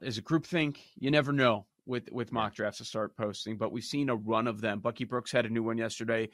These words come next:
Speaker 1: He had the exact same top three, Caleb Williams, Jayden Daniels, Drake May. Uh, I do think it's gonna be Q B, Q B, Q B. That's
Speaker 2: Mm-hmm.
Speaker 1: my expectation.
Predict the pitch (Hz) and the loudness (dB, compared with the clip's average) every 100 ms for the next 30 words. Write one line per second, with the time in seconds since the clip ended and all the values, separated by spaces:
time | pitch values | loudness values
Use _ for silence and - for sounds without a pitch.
0 | - - 135 117 123 104 117 113 - 127 | -10 -2 0 4 2 2 0 0 0 -4
1 | 113 - 117 110 117 113 117 117 107 117 | -4 0 0 0 -2 -2 0 -2 0 -2
2 | 107 117 110 110 110 110 - 113 104 110 | -2 -2 -2 -2 -2 -2 -4 -4 -2 -2
3 | 104 98 - _ _ _ _ _ _ - | -2 -4 -10 _ _ _ _ _ _ 6
4 | 127 127 120 117 _ - - _ _ _ | 10 10 10 6 _ -20 -20 _ _ _
5 | - - - - - _ _ _ _ _ | -20 -20 -20 -20 -20 _ _ _ _ _
6 | _ 151 147 147 139 135 117 - 123 104 | _ 6 8 6 4 2 -2 -2 -2 -2
7 | 98 - 98 101 95 85 85 - - - | -4 -6 -6 -6 -8 -8 -10 -14 -14 -18
8 | - _ _ _ _ _ _ _ _ _ | -20 _ _ _ _ _ _ _ _ _
9 | _ _ 90 85 90 107 110 113 107 101 | _ _ 0 2 0 2 4 6 4 0
10 | - 101 - 107 73 - - | -4 -4 -2 -6 -6 -8 -12